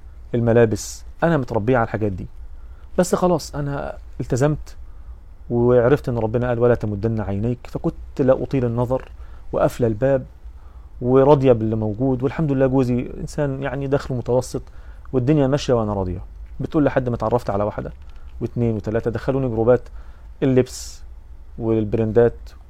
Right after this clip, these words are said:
والأثاث والساعات والشنط والأحذية،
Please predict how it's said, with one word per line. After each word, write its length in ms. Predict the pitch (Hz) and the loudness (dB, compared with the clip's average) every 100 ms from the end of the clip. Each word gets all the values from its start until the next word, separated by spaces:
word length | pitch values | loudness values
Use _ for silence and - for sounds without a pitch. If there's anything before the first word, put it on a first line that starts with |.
| - | -8
والأثاث 680 | 110 - - 131 127 120 - - - - | -6 -6 -4 2 2 2 -8 -16 -16 -10
والساعات 560 | 120 - 123 117 127 123 - - - - | -8 -2 0 2 2 0 -8 -16 -14 -10
والشنط 460 | 120 - 131 120 - - - - | -10 -6 -2 -2 -4 -12 -16 -8
والأحذية، 600 | - - - 110 120 117 | -6 -6 -4 0 4 4